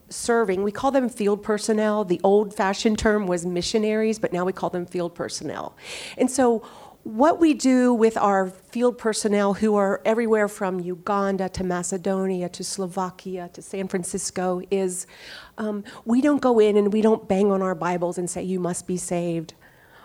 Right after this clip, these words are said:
What we do, the way we do missions is we go in and we create beloved community. We meet people where they are. We not only, we're not there to give, but there, we are there to receive as well.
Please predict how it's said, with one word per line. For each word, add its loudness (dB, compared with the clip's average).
What 4
we -4
do, 0
the 4
way 4
we 2
do 0
missions 0
is -2
we 2
go 2
in 2
and 0
we 0
create -2
beloved -2
community. -6
We 0
meet 2
people -2
where 0
they -2
are. -6
We 0
not 0
only, 2
we're 4
not 2
there 2
to -2
give, -4
but 0
there, 4
we 2
are 6
there 0
to -8
receive -6
as -6
well. -4